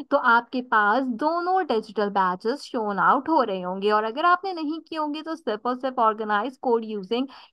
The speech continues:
TypeScript name script का डिजिटल बैच आपके पास अवेलेबल होगा, जिसको आप अपने LinkedIn, Facebook, Twitters वगैरह पे शेयर कर सकते हैं। आप चाहें तो आप लिंक के through भी इसको यहाँ पे कंपाइल कर सकते हैं। मैं आपको लिंकिंग के through भी कंपाइल्ड आउट करके दिखा देती हूँ यहाँ पर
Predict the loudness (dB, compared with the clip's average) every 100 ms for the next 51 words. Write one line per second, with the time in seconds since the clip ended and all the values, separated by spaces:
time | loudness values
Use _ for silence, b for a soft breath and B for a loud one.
0 | 2 4 2 -4 -4 -6 -2 0 0 -2
1 | -6 -8 -6 -6 -6 -8 -8 -4 -2 2
2 | 2 4 4 2 2 -4 2 2 2 0
3 | -2 0 -2 -2 -2 -2 -2 0 4 4
4 | 4 B -8 -6 -2 0 2 2 0 0
5 | 0 0 0 -2 -4 -4 -4 -6 -6 -6
6 | -2 -4 -2 -4 -4 -4 0 -2 -2 -6
7 | -6 -4 -4 -4 -4 -4 -6 -4 -4 -2
8 | -2 -2 -2 0 2 2 -4 -4 2 4
9 | 4 2 -4 -6 -8 -8 -4 -4 -4 -4
10 | -4 -6 -4 -2 -2 -2 -2 -2 -2 -2
11 | -2 B B -18 0 0 2 4 6 6
12 | 2 0 -2 -2 -4 -6 -4 -2 0 -2
13 | -2 -4 -4 -6 -8 -6 -4 -4 -4 -4
14 | 2 2 2 2 2 0 -4 -4 -4 -6
15 | -6 0 2 2 -2 -4 -4 -4 2 2
16 | 2 2 4